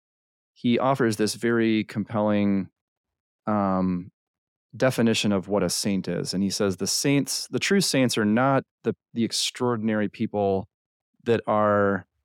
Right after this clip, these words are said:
that typically attract our fascination, right? The true saints are typically people who have committed to what outwardly look like very ordinary lives of service." You know, I think he even uses the language of "their hands are calloused."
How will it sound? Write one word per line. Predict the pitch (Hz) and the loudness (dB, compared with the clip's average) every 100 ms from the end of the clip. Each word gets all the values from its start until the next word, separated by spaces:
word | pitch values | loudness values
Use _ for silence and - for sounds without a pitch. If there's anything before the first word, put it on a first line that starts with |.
| _ - | _ -4
that | 117 | 0
typically | 190 175 151 131 117 | 2 2 2 2 2
attract | 104 117 104 101 | 2 0 0 0
our | 95 | 0
fascination, | 101 95 98 90 90 85 87 90 _ _ _ _ _ _ _ | 0 0 -2 -4 -4 -4 -4 -6 _ _ _ _ _ _ _
right? | 120 113 | -2 0
The | 117 | 0
true | - 175 | 2 2
saints | - 131 123 - - | 2 2 2 0 -2
are | 113 107 104 98 - _ _ | 2 4 4 0 -6 _ _
typically | 170 - - 120 117 113 - - | -2 0 0 2 4 2 -2 -4
people | 135 135 120 | -4 0 0
who | 117 | 2
have | 113 98 | 2 0
committed | - 117 113 117 113 | -2 2 4 4 0
to | - 117 107 | 0 2 2
what | 104 143 - 123 | 4 2 2 -2
outwardly | 139 131 113 107 | 0 0 0 0
look | 104 123 139 104 | 0 0 -2 0
like | 98 95 | 0 0
very | 107 107 98 - | 0 0 0 -2
ordinary | 120 123 117 113 110 110 110 | -2 2 2 2 2 0 -2
lives | 98 101 104 | 0 0 0
of | 110 | -2
service." | - 104 101 104 - - - _ _ _ _ - | -2 0 2 0 0 -4 -8 _ _ _ _ -2
You | 120 | 0
know, | |
I | 113 | 2
think | 131 | 2
he | 127 | 2
even | 123 120 | 4 4
uses | 117 110 101 | 2 0 0
the | 104 | 2
language | 104 104 104 98 | 2 2 2 2
of | 101 95 | 2 2
"their | 98 95 | 0 0
hands | - 117 110 | 0 0 0
are | 101 | -4
calloused." | - 104 101 101 - - | -2 0 2 0 -2 -6